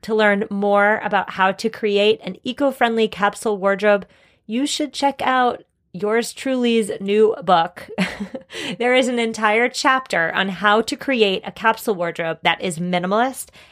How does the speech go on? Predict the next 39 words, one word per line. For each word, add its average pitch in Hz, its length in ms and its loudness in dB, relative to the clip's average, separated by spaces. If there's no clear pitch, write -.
and 294 260 0
sustainable 240 680 2
and 233 460 2
showcases 208 640 0
your 196 120 2
assets. - 640 -4
That 214 240 0
link 233 340 0
is 220 180 -4
also 175 680 -6
in 170 120 -2
the 175 80 -2
show 262 180 0
notes. - 480 -10
Now, 202 140 -4
very 247 360 2
quickly, 254 440 -4
we 226 120 0
have 220 280 2
a - 60 -6
quick 226 320 -2
eco 226 380 0
tip. 226 380 0
It 233 200 -2
comes 208 320 -4
from 180 200 -4
Greta. 180 580 0
Greta 196 280 2
listened 196 440 0
to 190 320 -2
my 185 140 -4
interview 190 520 -2
with 180 220 0
Callum 185 440 0
McGugan. 196 720 2
I - 180 -8
believe 180 280 -6
that 180 160 2
was - 300 -10